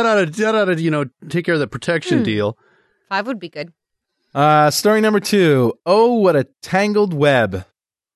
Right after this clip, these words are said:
Speaker 3: Along with several buyers, the creator of Lover Spy,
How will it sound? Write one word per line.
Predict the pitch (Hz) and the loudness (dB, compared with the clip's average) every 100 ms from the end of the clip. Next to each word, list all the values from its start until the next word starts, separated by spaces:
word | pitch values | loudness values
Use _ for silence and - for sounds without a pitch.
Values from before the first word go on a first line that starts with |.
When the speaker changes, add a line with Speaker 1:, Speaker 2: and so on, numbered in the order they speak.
| _ | _
Speaker 3:
Along | 135 165 202 220 | -4 0 2 2
with | 190 | 0
several | - 185 165 147 | 2 2 2 2
buyers, | 147 160 139 98 92 - | 2 4 2 0 -4 -8
the | 120 | -10
creator | - 156 165 165 | -4 0 2 2
of | 147 131 120 | 2 0 0
Lover | 131 165 151 127 | 0 2 2 -2
Spy, | - 120 98 87 95 | -2 -2 -2 -2 -6